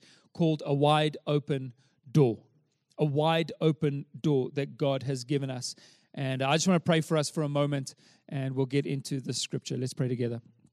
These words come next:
Father, we just thank you, uh, this morning as we gather together as your people, as your community,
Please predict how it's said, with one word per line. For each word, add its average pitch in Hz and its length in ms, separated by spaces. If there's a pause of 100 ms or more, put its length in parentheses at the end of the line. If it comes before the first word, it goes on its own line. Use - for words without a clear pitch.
(600)
Father, 180 240
we 180 80
just 180 220
thank 170 280
you, 143 240 (400)
uh, 135 220
this 151 240
morning 165 280
as 147 200
we 170 100
gather 160 320
together 143 460
as 135 160
your 151 160
people, 160 480
as 127 120
your 160 140
community, 160 720